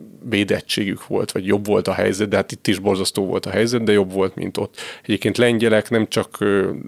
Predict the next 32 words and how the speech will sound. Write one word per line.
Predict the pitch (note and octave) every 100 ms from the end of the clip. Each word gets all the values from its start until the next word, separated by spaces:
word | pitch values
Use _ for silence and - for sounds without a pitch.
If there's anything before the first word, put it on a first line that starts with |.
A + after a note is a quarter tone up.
| - -
nem | B2+ A2
csak | -
lengyel | - G#2+ G#2 G2+
zsidók | G2+ G#2 F2+ -
jöttek | G2 - G2 -
át, | F#2 -
hanem, | G#2 F#2 G2 F#2+ - - - - -
ö, | G2+ F#2+ F#2 F2+ -
lengyel | G#2 G#2+ G2+ G2+
menekültek | G2 G2+ F#2+ - G#2 - G2+
is | G2+ -
voltak | G#2 G2 A2 -
alapból, | G2 G2 F#2 G2+ G2 G2
amikor | G2 F#2+ - G2 G2 G#2
lerohanták | - G2+ F#2+ G2 F#2+ G2+ F#2+ - - _ -
az | G2+
országot | G2+ F#2+ - G2 G2+
a | F#2+
németek. | F2+ G2 - - F#2+ - - _ _ _ _ -
Ez | G#2
az | G#2
egész | A2+ A#2+ -
lengyel | A2+ A#2+ A2 A2 G#2+ G#2+
befogadás | G#2 G#2 A2+ A2 G#2 G#2+ -
egyébként, | G#2 G#2+ - - G2 -
így | G2+
ez | F#2+
a | G2+
lengyel-magyar | G2+ G#2 G#2 G#2 G2+ G2+ G2
barátsággal | G2 G2 F#2+ - G#2 G2
kapcsolatban | G2+ - - - G2 F#2+ G2
is, | G2+ - -